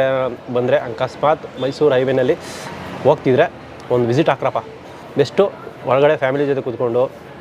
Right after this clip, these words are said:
ಫ್ರೆಂಡ್ಸ್ and ಫ್ಯಾಮಿಲಿ ಜೊತೆ ಒಳಗಡೆ ಕೂತ್ಕೊಂಡು ಆರಾಮಾಗಿ, ಆ, ನಿಮ್ಮ ಒಂದು ಫುಡ್ನ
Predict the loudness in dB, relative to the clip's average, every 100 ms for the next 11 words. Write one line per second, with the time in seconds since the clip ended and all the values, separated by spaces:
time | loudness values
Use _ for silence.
0 | -18 -8 -2 0 2 2 2 2 2 4
1 | 6 4 4 -2 -2 2 0 0 -2 0
2 | 4 4 4 0 -4 -14 -6 -2 0 2
3 | 2 2 0 0 2